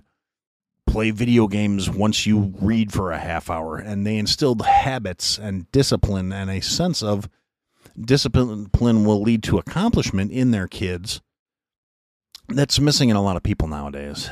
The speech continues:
It's, it's, it, it's another, a-, another tumbler in that lock that's on success that people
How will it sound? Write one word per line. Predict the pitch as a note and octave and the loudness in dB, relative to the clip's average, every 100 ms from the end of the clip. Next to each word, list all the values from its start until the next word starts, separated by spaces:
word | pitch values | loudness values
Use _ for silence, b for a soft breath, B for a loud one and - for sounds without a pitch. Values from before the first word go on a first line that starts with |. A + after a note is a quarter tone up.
| - | -6
It's, | A2+ - - - - B B B B B B _ | -4 -2 -2 -2 -4 B B B B B B _
it's, | - G#2 - | -8 -6 -8
it, | - A#2+ A2+ - | -8 -4 -4 -2
it's | A#2+ - - _ _ _ _ | -4 -2 -6 _ _ _ _
another, | B2+ A#2+ C3 D#3 D3+ B2 A2 _ _ _ _ _ _ _ _ _ _ - | 0 2 4 4 4 2 0 _ _ _ _ _ _ _ _ _ _ -10
a-, | G#2+ G2 | -10 -4
another | A#2 C3+ D#3 | 0 2 0
tumbler | A#2 - C3+ C3 G2+ | 0 0 0 0 -2
in | F#2 F#2+ | -2 -4
that | F#2 F#2 _ | -6 -10 _
lock | - G#2 G#2+ G2+ - | -16 -6 -4 -4 -6
that's | F2+ F#2 - | -10 -8 -6
on | F#2+ G2 F#2 | -6 -6 -6
success | - F#2 - G2 F#2 | -8 -6 -4 -2 -4
that | - G2 - - | -6 -8 -6 -4
people | A2 G2 F#2+ | 0 2 0